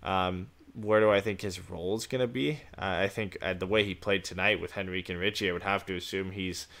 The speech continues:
at least for the time being, locked down a spot on that line. Uh, but it's gonna be tough to keep Ondrej Kase down on the fourth line forever.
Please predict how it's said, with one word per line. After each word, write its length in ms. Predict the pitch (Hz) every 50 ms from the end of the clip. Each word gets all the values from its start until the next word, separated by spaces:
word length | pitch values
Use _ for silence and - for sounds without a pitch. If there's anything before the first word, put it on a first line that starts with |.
| - - - - - -
at 60 | 98
least 200 | 101 110 104 -
for 120 | - 107
the 80 | 95 92
time 320 | - - 107 101 98 92
being, 320 | 85 98 104 110 110 101 95
locked 260 | 90 95 95 95 -
down 240 | 104 98 95 95 92
a 40 | 87
spot 320 | - - 101 95 92 90
on 100 | 90 87
that 260 | 90 95 104 117 82 69
line. 340 | 95 92 90 90 90 90 - - - - - - - - - - -
Uh, 340 | - 92 95 95 92 90 90
but 180 | 92 90 101 101
it's 120 | 98 -
gonna 140 | - 131 127
be 120 | 123 120
tough 240 | - - 127 120 -
to 80 | - -
keep 180 | - 120 92
Ondrej 300 | 113 113 113 104 104 101
Kase 280 | - 113 113 117 110 110
down 220 | 90 101 101 101
on 80 | 98 95
the 60 | 92
fourth 280 | - - 104 104 98 -
line 160 | 92 92 90
forever. 460 | - 92 82 95 104 85 82 85 -